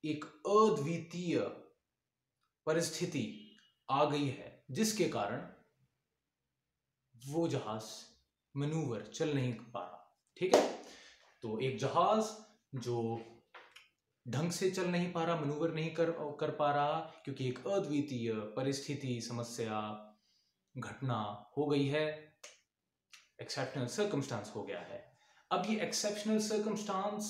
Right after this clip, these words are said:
क्या है, इसके प्रकार, इसके उदाहरण। फर्ज करें जहाज का main engine fail हो गया, main engine failure,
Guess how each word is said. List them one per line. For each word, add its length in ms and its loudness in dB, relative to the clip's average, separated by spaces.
क्या 200 2
है, 300 2
इसके 220 -6
प्रकार, 720 2
इसके 200 -6
उदाहरण। 520 0
फर्ज 180 0
करें 400 -2
जहाज 500 4
का 80 2
main 320 2
engine 400 2
fail 260 -2
हो 120 2
गया, 180 -4
main 260 -2
engine 340 -4
failure, 420 -12